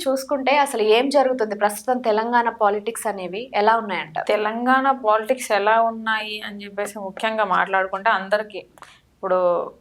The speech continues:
Speaker 2: కాంగ్రెస్ ప్రభుత్వం, even టీఆర్ఎస్ అంటే బీఆర్ఎస్గా మారింది, టీఆర్ఎస్ బీఆర్ఎస్గా మారింది. తెలంగాణ ఉద్యమం త-, ద్వారా వచ్చేసి బంగారు తెలంగాణ తీసుకొస్తా అని చెప్పేసి తను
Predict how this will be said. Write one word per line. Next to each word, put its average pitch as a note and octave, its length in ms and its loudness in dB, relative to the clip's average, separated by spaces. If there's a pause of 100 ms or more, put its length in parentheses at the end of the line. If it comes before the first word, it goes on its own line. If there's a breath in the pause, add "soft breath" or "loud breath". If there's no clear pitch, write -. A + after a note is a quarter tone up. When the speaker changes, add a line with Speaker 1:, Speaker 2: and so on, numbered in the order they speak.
Speaker 2:
కాంగ్రెస్ G#3 400 0
ప్రభుత్వం, A3+ 340 0 (100)
even A#3+ 160 2 (220)
టీఆర్ఎస్ A3 540 2
అంటే G3 160 -6
బీఆర్ఎస్గా G#3+ 680 0
మారింది, F#3 380 0
టీఆర్ఎస్ G#3 400 0
బీఆర్ఎస్గా G3+ 500 0
మారింది. F3+ 360 -8
తెలంగాణ G#3+ 520 0
ఉద్యమం G#3 560 -4
త-, G3 280 4 (260)
ద్వారా G3 380 4
వచ్చేసి G3+ 540 -6 (420 loud breath)
బంగారు G3+ 460 4
తెలంగాణ G3+ 560 0
తీసుకొస్తా F#3+ 580 -2
అని F#3 260 -2
చెప్పేసి F3+ 380 0
తను G3+ 340 -2